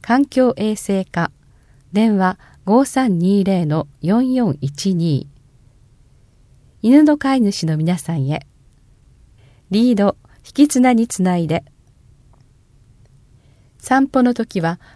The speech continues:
小型犬であっても、必ずリードにつなぎ、犬を制御できるようにしてください。トイレの後始末。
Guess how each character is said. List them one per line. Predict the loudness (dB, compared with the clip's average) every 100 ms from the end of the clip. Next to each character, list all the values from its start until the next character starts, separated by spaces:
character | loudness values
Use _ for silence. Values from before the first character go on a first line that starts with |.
| -8
小 | -2
型 | 0 0
犬 | 0 0
で | 0 -2
あ |
っ | -4
て | -6
も、 | -4 -4 -8 -18 -16
必 | -6 0 2 2
ず | 2
リ | 0 0
ー |
ド | 0
に | 0 -2
つ | -2
な | -4
ぎ、 | -2 -6 -8 _ _ -4
犬 | 0 2
を | 2
制 | 0 0
御 | 2 0
で | -2
き | -2
る | -2
よ | 0
う | -2
に | -4
し |
て | -6
く | -8 -6
だ | -6
さ | -4
い。 | -6 -6 -20 _ _ _ _ _ _ _ _ _ _ _ -14
ト | -2 2
イ | 2
レ | 2
の | -2 -6 -10
後 | -8 -4 -4
始 | -2
末。 | -4 -6 -12 -16